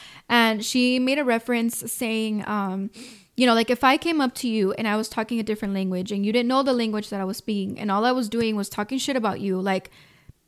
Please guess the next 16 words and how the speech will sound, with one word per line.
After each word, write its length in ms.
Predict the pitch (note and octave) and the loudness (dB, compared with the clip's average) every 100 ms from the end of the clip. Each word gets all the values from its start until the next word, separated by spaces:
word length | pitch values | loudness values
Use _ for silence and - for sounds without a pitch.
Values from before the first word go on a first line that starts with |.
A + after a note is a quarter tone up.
| _ | _
you 280 | - A3 B3+ | -6 0 0
wouldn't 240 | D#4+ D#4+ D4 | 2 0 2
care. 360 | F4+ B3+ A#3+ D4+ | 0 0 -4 -2
Like, 240 | A#3 A3+ | 2 2
you 140 | A#3 C#4 | 2 0
wouldn't 340 | E4 D#4+ C4 | 0 -2 -4
care 220 | - C#4 | -2 0
about 200 | B3 A#3+ | 2 2
what 120 | A3+ | 2
I 80 | A3 | 2
was 120 | A3+ | 0
saying 300 | - A3 A3 | 0 -2 0
because 260 | G#3+ A3+ A3 | -2 -2 -2
you 80 | A3+ | -2
didn't 260 | G#3+ A#3 | -4 -4
understand. 600 | A3+ G3 G#3 - G#3 - | -2 -4 -6 -6 -6 -8